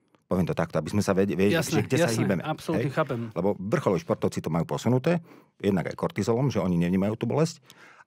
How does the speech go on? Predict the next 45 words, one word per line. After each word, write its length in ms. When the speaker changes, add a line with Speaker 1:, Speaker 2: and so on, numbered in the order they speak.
Speaker 1:
ale 280
títo 240
ľudia 320
sú 180
na 140
toto, 240
mm, 640
není 160
pripravení 560
a 60
keď 260
to 60
urobia, 400
tak 140
majú 380
wow, 300
taký 260
ten 160
entuziasmus. 640
No, 160
a 100
aby 200
sme 120
sa 100
vrátili 320
ešte 160
k 60
tomu, 140
jak 100
si 100
ty 80
vravel, 320
tak 160
na 160
to, 80
aby 140
sa 120
pripravili 540
na 80
tú 120
dynamiku, 440
musia 280
ten 160
kor 200
posilniť. 520